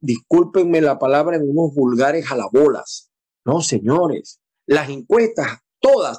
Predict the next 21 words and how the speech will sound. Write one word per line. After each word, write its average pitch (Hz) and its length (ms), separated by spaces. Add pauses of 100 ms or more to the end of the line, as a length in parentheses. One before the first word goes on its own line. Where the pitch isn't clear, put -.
(140)
todas, 196 440
todas, 147 400
en 143 140
líneas 269 320
generales, 214 560 (380)
apuntan 214 720
hacia 156 280
lo 135 160
mismo. 120 460 (420)
Tiene 233 440
que 190 100
haber 196 340
una 175 280
reconexión 165 1400
del 139 180
liderazgo 151 1000
político 139 1040 (380)
con 247 540
la 139 280
gente, 143 840 (380)
con 226 400